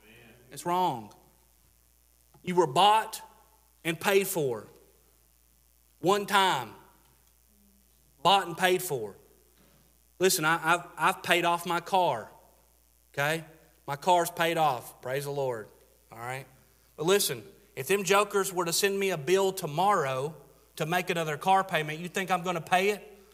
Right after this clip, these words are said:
Speaker 2: No, it's been bought for, it's been paid for. I don't have to keep making payments, right?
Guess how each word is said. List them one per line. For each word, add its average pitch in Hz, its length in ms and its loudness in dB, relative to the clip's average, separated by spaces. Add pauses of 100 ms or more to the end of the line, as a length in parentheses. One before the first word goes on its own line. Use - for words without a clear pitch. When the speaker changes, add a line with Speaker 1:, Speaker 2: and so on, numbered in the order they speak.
Speaker 2:
No, 196 280 4
it's - 100 -4
been 196 200 0
bought 202 300 4
for, 165 160 0
it's 143 100 -4
been 175 120 -6
paid 202 300 0
for. 131 340 -6 (420)
I 202 120 6
don't 214 100 0
have 208 160 4
to 190 80 -8
keep 202 220 -8
making 202 340 -2
payments, 208 520 -2
right? 180 280 0